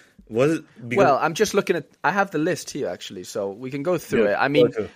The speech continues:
Speaker 2: the standouts in terms of, like, the popular players, I think, is, like, Jonathan David scored ninety-two, right? So a lot of players have Jonathan David. Um, you know, when a striker scores ninety-two points, and especially if you've captained him, you know, you're, you're on, you're on for a good week, probably.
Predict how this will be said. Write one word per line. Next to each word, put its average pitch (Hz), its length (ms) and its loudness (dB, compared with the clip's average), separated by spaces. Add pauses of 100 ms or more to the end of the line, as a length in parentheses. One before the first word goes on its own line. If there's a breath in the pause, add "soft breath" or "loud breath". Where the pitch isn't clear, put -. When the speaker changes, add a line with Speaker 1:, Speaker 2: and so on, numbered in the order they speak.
(140 loud breath)
Speaker 2:
the 160 80 -2
standouts 160 760 2
in 147 120 -6
terms 147 340 2
of, 127 100 -4
like, 123 200 2
the 131 140 0
popular 160 520 0
players, 165 340 2
I 156 80 2
think, 185 300 -6
is, 127 160 -6
like, 120 200 2
Jonathan 139 360 0
David 104 320 0
scored 107 260 -6
ninety-two, 98 520 -8
right? 98 260 -2
So 110 180 0
a 113 40 4
lot 135 220 2
of 143 80 -4
players 127 460 2 (280 loud breath)
have 120 340 0
Jonathan 110 340 -4
David. 160 460 2 (320 soft breath)
Um, 107 520 2
you 110 80 -14
know, 98 120 -4
when 113 160 0
a 117 60 -2
striker 151 440 2
scores 135 300 0
ninety-two 131 440 -6
points, 110 460 -4
and 117 140 -10
especially 131 340 0
if 113 100 -6
you've 107 140 -14
captained 135 420 -4
him, 120 260 -2 (300 loud breath)
you - 80 -14
know, 90 80 -6
you're, 107 180 -2
you're 135 220 4
on, 139 160 4
you're 160 200 2
on 175 100 4
for 156 160 4
a 139 60 8
good 110 240 2
week, 76 160 -12
probably. 87 440 -6